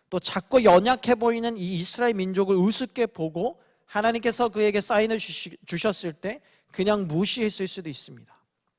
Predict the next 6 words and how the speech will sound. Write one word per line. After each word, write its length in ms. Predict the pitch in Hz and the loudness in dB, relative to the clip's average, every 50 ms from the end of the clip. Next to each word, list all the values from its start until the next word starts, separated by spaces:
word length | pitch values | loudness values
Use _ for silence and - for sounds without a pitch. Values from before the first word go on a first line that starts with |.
| _ _ _ _ _ _ _ _ _ _ _ _ _ _ _ | _ _ _ _ _ _ _ _ _ _ _ _ _ _ _
그러나 160 | - 160 165 | 0 2 2
하나님께서 540 | 165 196 233 247 247 240 208 226 - - 226 202 | 4 4 4 4 4 4 2 2 4 4 2 2
그에게 260 | 233 233 202 220 220 | 2 2 2 2 4
말씀하시고 1000 | 214 190 175 180 190 - - 233 214 214 208 - - 208 202 180 208 214 208 214 | 6 6 6 6 4 2 0 0 0 0 2 0 -4 -4 -4 2 4 4 4 4
이야기하셨을 840 | 202 180 208 220 208 185 202 185 180 - 185 165 - - 170 156 143 | 4 4 4 4 4 4 2 0 0 0 -4 -4 -6 -6 -8 -8 -8
때 300 | - - 170 220 262 | -6 -4 -4 -4 -4